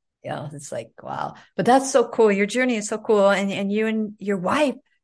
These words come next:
is an assistant basketball coach. Is it, uh, wow.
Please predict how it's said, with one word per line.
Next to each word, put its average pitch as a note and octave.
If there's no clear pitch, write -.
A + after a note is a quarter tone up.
is G#3
an G3+
assistant G#3
basketball C#4+
coach. F4
Is F#3+
it, G3+
uh, F#3+
wow. D3+